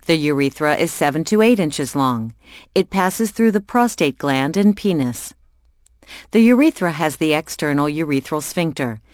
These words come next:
formed by the skeletal muscle of the pelvic floor. This is voluntary muscle. The urination reflex. Urination is also called micturition or voiding.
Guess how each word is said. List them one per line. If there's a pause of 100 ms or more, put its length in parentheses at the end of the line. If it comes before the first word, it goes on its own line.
(140)
formed
by
the
skeletal
muscle
of
the
pelvic
floor. (540)
This
is
voluntary
muscle. (1600)
The
urination
reflex. (500)
Urination
is
also
called
micturition
or
voiding.